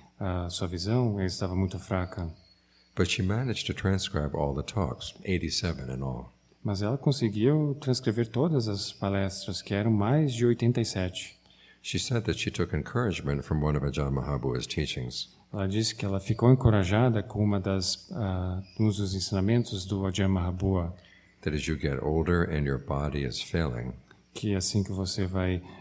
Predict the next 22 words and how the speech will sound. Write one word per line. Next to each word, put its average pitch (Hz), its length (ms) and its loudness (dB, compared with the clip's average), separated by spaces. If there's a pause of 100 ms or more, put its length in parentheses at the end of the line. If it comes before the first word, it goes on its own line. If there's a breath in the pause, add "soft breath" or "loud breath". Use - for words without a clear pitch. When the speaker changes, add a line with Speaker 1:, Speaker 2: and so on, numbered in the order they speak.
(120 loud breath)
Speaker 1:
ah, 90 520 -2 (180)
ficando 92 400 -4
velho 104 540 0
e 90 60 -2
seu 92 160 -4
corpo 95 300 0
está 90 260 0
falhando, 92 640 0 (640 soft breath)
Speaker 2:
try 90 200 2
to 73 80 -2
squeeze 92 680 2
as 73 120 -4
much 78 260 0
goodness 73 420 0
out 85 180 2
of 71 120 -2
it 67 140 0
as 65 180 -2
you 69 120 -2
can 85 340 0
before 71 360 -2
you 69 80 2